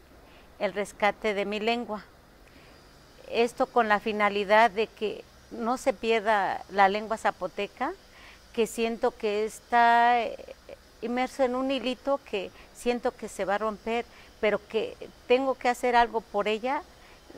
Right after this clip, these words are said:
de que mis niños de mi tierra, los jóvenes, aprendan la lengua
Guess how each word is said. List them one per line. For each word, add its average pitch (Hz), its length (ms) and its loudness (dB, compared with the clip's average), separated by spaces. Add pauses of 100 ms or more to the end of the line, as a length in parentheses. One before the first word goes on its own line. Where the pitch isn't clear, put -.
(140)
de 208 300 2
que 214 140 -2
mis 208 300 -6 (840)
niños 269 680 -4 (160)
de 185 560 -2
mi 190 120 -8
tierra, 247 520 -2 (580)
los 202 160 -4
jóvenes, 240 600 -2
aprendan 208 560 -2
la 170 100 4
lengua 214 400 -4